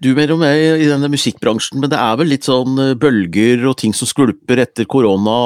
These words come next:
og krig og økonomi og dyr strøm og, så det har vel ikke helt liksom stabilisert seg på det nivået det skal være, så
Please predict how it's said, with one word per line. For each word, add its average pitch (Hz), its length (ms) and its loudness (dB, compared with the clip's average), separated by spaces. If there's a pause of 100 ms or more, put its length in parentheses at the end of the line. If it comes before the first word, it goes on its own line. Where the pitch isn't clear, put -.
(100)
og 123 560 0
krig 110 320 -2
og 120 540 0
økonomi 123 420 0 (160)
og 123 320 -2 (240)
dyr 117 320 0
strøm 110 480 0
og, 117 480 2 (460)
så 147 160 -2
det 147 140 -2
har 143 100 2
vel 139 140 0
ikke 165 100 -6
helt 139 220 -2
liksom - 260 -10
stabilisert 107 680 -4
seg 135 220 -2
på 131 140 -2
det 110 180 2
nivået 110 260 2
det 107 80 -2
skal 143 140 -2
være, 120 260 -2
så - 180 -4